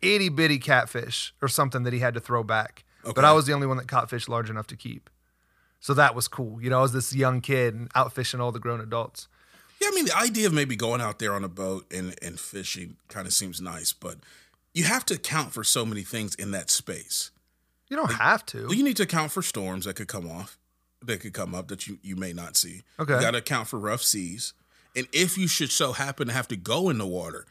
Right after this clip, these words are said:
Speaker 2: you need to be able to, to maintain, maintain your composure and actually swim. And that's not the same as swimming in a pool.
Speaker 1: Right.
Speaker 2: You know, so it's a different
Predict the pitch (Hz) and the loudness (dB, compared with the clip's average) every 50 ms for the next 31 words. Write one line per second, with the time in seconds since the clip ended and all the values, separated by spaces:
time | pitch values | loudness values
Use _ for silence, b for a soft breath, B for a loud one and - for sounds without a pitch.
0 | b b b b - 104 110 120 131 127 147 143 147 151 147 147 143 139 139 123 | b b b b -8 -4 -4 -2 -2 -2 -4 -2 0 0 0 -2 -2 -6 -8 -6
1 | - - - 127 117 110 107 - - - - 143 117 117 123 120 117 101 - 143 | -4 -4 -2 -2 -2 -2 -4 -8 -8 -6 -4 -2 -2 0 -2 -2 -2 -2 -2 0
2 | 139 135 113 92 113 - _ _ _ _ _ - 139 143 135 127 123 - - 147 | 0 -2 -4 -6 -10 -14 _ _ _ _ _ -6 -2 -2 0 0 0 0 0 0
3 | 143 131 123 110 - 101 90 - 135 156 170 151 117 - 90 87 b b b b | 0 0 -2 -4 -4 -8 -6 -2 -2 0 0 -2 -4 -6 -8 -10 b b b b
4 | b b b b 151 135 135 139 131 127 - 131 107 - - - - 160 170 156 | b b b b 0 2 2 0 0 0 0 -2 2 4 4 4 4 4 2 0
5 | 113 98 98 98 - 107 107 104 127 127 127 - - 147 143 143 120 - 147 135 | 0 0 -2 -4 -6 -4 -4 -2 -2 0 0 0 0 0 -2 0 0 0 0 0
6 | 123 117 104 - - - 143 135 123 113 110 107 - _ - 113 107 98 95 95 | 0 2 4 4 4 4 2 0 -2 -2 -4 -4 -6 _ -6 -4 -4 -2 -2 -4
7 | 90 - - - 180 156 120 - - _ _ _ _ _ _ _ _ _ _ _ | -6 -8 -6 -4 -4 -4 -4 -6 -12 _ _ _ _ _ _ _ _ _ _ _
8 | - 123 135 131 117 117 - _ - - _ _ _ _ - 127 139 127 - - | 0 2 2 2 2 0 -6 _ -20 -20 _ _ _ _ -2 0 2 4 4 6
9 | 143 131 120 117 104 95 143 143 131 - 120 - | 6 4 2 0 0 2 2 2 2 0 -4 -6